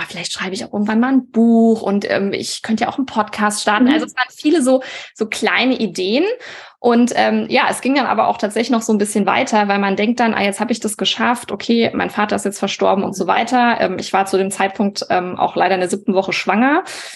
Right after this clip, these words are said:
Speaker 2: Mhm.
Speaker 1: Ähm, war auch, also mit meinem quasi jetzt lebendigen Kind, mein erstes Kind, ich hatte eine Fehlgeburt, ähm, ja, mit einer Eileiterschwangerschaft und Not-O P. Also das waren so
Speaker 2: Wow.
Speaker 1: sehr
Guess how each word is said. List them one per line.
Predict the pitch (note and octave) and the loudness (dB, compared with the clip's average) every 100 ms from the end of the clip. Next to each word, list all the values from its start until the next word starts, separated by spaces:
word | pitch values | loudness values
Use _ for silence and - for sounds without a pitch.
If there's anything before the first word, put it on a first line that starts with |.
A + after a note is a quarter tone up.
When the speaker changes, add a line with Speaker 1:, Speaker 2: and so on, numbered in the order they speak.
| - | 2
Speaker 2:
Mhm. | A3 | 4
Speaker 1:
Ähm, | A3 G3+ G3 _ | 6 4 0 _
war | - F#3+ | 2 2
auch, | G3+ - - - _ - | 2 -2 -16 -20 _ -4
also | G3 F#3 | -4 -2
mit | F#3+ | -4
meinem | F#3+ F#3 F3+ - - - | -4 -6 -6 -10 -10 -6
quasi | F3+ F3 | -2 -2
jetzt | F3 F#3+ G3 F#3 | 0 0 -2 -2
lebendigen | F3+ A3 C4+ C4+ | 2 4 4 4
Kind, | C4 C4 | 4 2
mein | G#3+ | 2
erstes | F#3+ G3+ G3+ | -2 -4 -2
Kind, | - G3+ | -2 -2
ich | |
hatte | A3+ F3+ | -2 -4
eine | F#3 | -2
Fehlgeburt, | A#3+ B3 A#3+ B3 A#3+ - | 0 2 2 2 0 -2
ähm, | A3 A3 A3 - | 0 0 -2 0
ja, | G#3 G#3 | 0 0
mit | G3+ | 0
einer | G3 | -2
Eileiterschwangerschaft | - G#3+ G#3+ G#3 A3 G#3 G#3 G3 - | 2 0 0 -2 0 0 0 -2 0
und | A3 | 0
Not-O | G3+ G#3 G#3 G3+ | 4 4 2 -2
P. | - G3+ | 0 2
Also | F#3+ F#3+ | 2 -2
das | G3 | -4
waren | G#3 G#3 | -2 0
so | G3+ | 2
Speaker 2:
Wow. | G3+ | 2
Speaker 1:
sehr | G3 A3 | 2 2